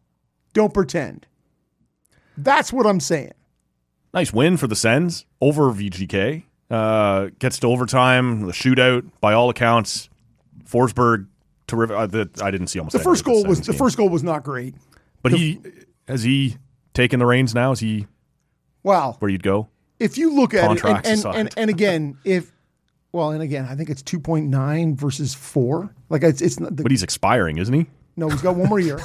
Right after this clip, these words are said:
Speaker 2: <laughs> His
Speaker 1: He's got one
Speaker 2: contract,
Speaker 1: more
Speaker 2: not
Speaker 1: year.
Speaker 2: him. <laughs>
Speaker 1: Um, if you look at, and, and there's a lot of air gets expelled in this market, in the Ottawa market,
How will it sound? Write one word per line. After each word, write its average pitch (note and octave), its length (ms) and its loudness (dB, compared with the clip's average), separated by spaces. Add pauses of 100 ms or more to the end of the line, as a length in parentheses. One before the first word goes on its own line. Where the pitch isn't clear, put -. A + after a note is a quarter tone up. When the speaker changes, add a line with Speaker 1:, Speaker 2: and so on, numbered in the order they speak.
(240)
Speaker 2:
<laughs> - 300 -20
His D3 120 0
Speaker 1:
He's F3+ 80 -2
got C#3 120 4
one A3 80 4
Speaker 2:
contract, G3 200 2
Speaker 1:
more G3 100 2
Speaker 2:
not - 120 4
Speaker 1:
year. B2 100 -6
Speaker 2:
him. F#2+ 180 -4 (360)
<laughs> - 460 -16
Speaker 1:
Um, A3+ 600 2 (460)
if A#3+ 220 -2
you F#4+ 260 -6
look B3 200 4
at, D3+ 420 2
and, G3+ 220 -2
and G#3 100 0
there's F#3+ 140 4
a F#3+ 60 2
lot G#3 280 4
of - 120 -2
air F3 360 4
gets C#3+ 280 -2
expelled C#3+ 560 -2
in E3+ 160 0
this E3+ 200 0
market, D3 400 -2
in D#3+ 140 -6
the D#3+ 120 -2
Ottawa D#3 300 -2
market, C3 460 -8